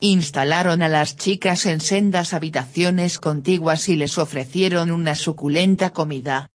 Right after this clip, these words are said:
Cuando terminaron sus platos,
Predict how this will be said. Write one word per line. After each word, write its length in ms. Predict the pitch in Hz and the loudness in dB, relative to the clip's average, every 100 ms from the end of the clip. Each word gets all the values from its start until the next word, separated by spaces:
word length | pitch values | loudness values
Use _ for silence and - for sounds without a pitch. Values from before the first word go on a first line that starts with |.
| _ _ _ | _ _ _
Cuando 420 | - 190 180 165 156 | 2 2 4 2 2
terminaron 680 | 151 139 147 156 196 196 185 | 0 -2 -2 0 2 2 2
sus 300 | 170 - - | 0 -2 -2
platos, 640 | 151 143 139 135 - | -2 -2 -4 -4 -6